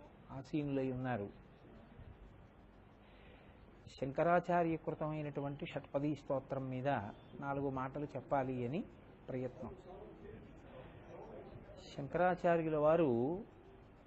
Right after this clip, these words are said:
జగద్గురువులు. శంకర భగవత్పాదుల గురించి పెద్దలు ఒక మాట చెప్తారు,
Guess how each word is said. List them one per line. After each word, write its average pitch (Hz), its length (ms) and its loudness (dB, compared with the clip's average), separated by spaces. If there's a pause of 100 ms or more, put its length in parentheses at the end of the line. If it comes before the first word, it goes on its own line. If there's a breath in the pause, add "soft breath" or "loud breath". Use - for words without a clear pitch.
జగద్గురువులు. 139 880 0 (1000)
శంకర 156 240 2
భగవత్పాదుల 165 720 6
గురించి 156 400 2
పెద్దలు 147 300 4
ఒక 143 120 4
మాట 131 320 0
చెప్తారు, 113 340 2